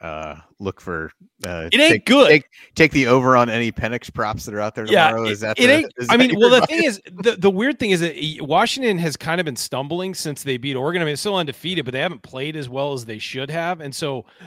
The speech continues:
Speaker 2: I, I don't know what to expect, but U S C is usually the defense you get healthy, offenses get healthy against. And so,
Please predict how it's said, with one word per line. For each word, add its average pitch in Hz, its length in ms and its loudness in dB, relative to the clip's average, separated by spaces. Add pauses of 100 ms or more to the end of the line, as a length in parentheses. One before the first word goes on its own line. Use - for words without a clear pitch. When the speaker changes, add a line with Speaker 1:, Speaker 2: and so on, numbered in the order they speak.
(380)
Speaker 2:
I, 160 280 2
I 165 140 2
don't 202 180 0
know 165 120 -2
what 127 340 -4
to 202 160 -4
expect, 190 580 -4
but 139 320 -2
U 185 300 -2
S 175 120 -2
C 170 200 -6
is 123 160 -6
usually 147 480 -6
the 123 100 -8
defense 123 480 -10
you 123 100 -10
get 117 160 -8
healthy, 120 360 -8
offenses 127 440 -6
get 120 140 -8
healthy 123 320 -6
against. 156 460 -8
And 127 240 -8
so, 120 560 -2